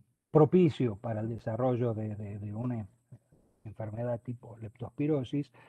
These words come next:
tenemos, eh, aguas, eh, cargadas de leptospiras que después terminan induciendo una gran cantidad de abortos en,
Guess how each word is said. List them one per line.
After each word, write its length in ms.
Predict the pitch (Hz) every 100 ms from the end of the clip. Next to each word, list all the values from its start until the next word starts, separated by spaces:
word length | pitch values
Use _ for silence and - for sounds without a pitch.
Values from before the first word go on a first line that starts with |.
| - _ -
tenemos, 600 | 139 147 147 143 135 - _
eh, 640 | 135 113 110 104 104 107 110 104 _
aguas, 640 | 143 139 120 107 92 - _ _ _ _ _ 113
eh, 80 | -
cargadas 640 | 131 131 165 180 151 123
de 80 | 120
leptospiras 680 | 117 - - 135 131 123 110
que 120 | 107
después 320 | 107 - 117
terminan 480 | - 113 120 117 113
induciendo 680 | 110 110 107 135 120 113 113
una 220 | 123 113 117
gran 260 | 123 143
cantidad 420 | 135 123 123 127 120
de 100 | 127
abortos 680 | 143 170 151 - 104 92 _ _ _ _ 139
en, 280 | 123 123